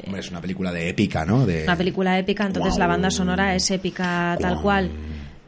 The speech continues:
Speaker 2: Y entonces, eh, la banda sonora, que mola bastante, la podemos ver al principio de toda la película, que hay tres minutacos en los que te hacen un resumen de cómo está la situación en el
Speaker 1: Ujú.
Speaker 2: mundo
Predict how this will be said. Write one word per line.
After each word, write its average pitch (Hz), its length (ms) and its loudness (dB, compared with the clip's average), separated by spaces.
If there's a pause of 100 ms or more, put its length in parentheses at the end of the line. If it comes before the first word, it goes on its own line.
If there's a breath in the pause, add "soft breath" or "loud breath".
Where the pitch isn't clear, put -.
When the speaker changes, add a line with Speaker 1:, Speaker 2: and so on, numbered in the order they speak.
Speaker 2:
Y 185 400 4
entonces, 190 440 0
eh, 185 360 0
la 180 80 0
banda 190 220 0
sonora, 214 420 2
que 180 140 -4
mola 185 220 0
bastante, 208 720 0
la 175 160 -2
podemos 175 300 -2
ver 208 140 0
al 180 100 -2
principio 175 420 -6
de 180 80 -2
toda 190 200 -4
la 185 120 -4
película, 202 460 -2
que 170 160 -6
hay 165 220 -4
tres 170 280 -8
minutacos 180 680 -2
en 175 80 -2
los 160 120 -6
que 156 120 -10
te 147 180 -6
hacen 156 220 -6
un 160 160 -4
resumen 160 400 -4
de 156 100 -6
cómo 160 160 -6
está 165 160 -8
la 156 80 -6
situación 160 400 -8
en 107 120 4
el 117 80 6
Speaker 1:
Ujú. 165 100 6
Speaker 2:
mundo 170 480 -2